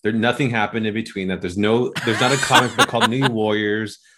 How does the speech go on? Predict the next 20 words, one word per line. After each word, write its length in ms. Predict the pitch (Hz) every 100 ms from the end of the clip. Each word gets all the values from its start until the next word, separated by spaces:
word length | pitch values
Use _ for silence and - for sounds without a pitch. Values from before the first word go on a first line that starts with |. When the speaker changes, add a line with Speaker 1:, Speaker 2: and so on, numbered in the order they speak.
| _
Speaker 1:
where 180 | 104 104
she's 260 | - 110 95
Wondra. 240 | 90 98
Speaker 2:
No 140 | 175
Wondra 680 | 175 147 160 185 175 185 190
moment 680 | 190 190 196 214 226 - 180
for 100 | 208
Speaker 1:
Yes, 460 | 202 196 202 226
Speaker 2:
you? 60 | 226
Speaker 1:
it's 260 | - - 120 117 120 - - _ _ _ _ _ -
Speaker 2:
Listen, 300 | 240 240 214
that 280 | 196 214 -
comic 320 | 277 277 240
is 120 | 202
such 200 | - 196
a 60 | 196
twy 600 | 175 165 151 156 175 202 165
that 160 | 156
Stacy 420 | - 175 185 196
X 280 | 165 175 -